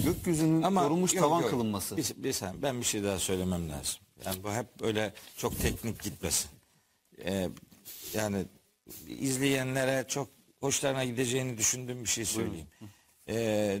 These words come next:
Speaker 2: Caner Hocam dedi ki, "Ay güneşi tilavet eder."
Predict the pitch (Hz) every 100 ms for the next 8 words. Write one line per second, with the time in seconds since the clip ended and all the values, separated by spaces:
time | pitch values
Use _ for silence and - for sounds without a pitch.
0 | 101 143 185 175 160 156 151 139 151 190
1 | - 147 117 90 - _ _ 127 156 151
2 | 113 65 120 135 131 113 170 - 123 120
3 | 117 110 98 80 71